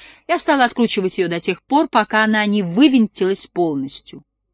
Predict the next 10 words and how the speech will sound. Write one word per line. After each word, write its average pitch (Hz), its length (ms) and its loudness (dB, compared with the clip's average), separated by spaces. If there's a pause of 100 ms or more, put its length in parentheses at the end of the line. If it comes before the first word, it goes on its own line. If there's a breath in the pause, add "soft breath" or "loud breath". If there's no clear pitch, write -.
(280)
Просунув 180 500 -2
пальцы 180 340 -4
в - 80 -14
трубу, 180 320 -4
я 208 120 0
нащупала 170 520 -6
там 190 280 -4 (360)
круглую 226 520 -2
металлическую 214 720 -6
коробочку. 165 680 -8